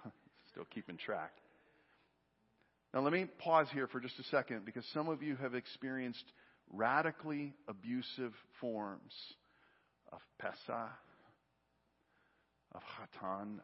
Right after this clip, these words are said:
against you. And sometimes in the forgiving, it is necessary to have a little boundary, okay?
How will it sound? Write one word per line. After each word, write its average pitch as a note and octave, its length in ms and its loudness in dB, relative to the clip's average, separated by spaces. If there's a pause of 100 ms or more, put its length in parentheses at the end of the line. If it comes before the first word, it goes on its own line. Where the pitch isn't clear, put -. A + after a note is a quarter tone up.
against G2+ 340 -4 (100)
you. E2+ 260 -10 (560)
And G2+ 220 -4
sometimes C3+ 720 2 (560)
in B2+ 240 4
the B2 180 2
forgiving, A#2 520 2
it A2 160 -2
is G#2+ 200 -2 (180)
necessary A2+ 1000 -2
to A2+ 60 -8
have G#2 280 0
a G2+ 40 -4
little G2 220 -4
boundary, F2 580 -8
okay? A2 340 0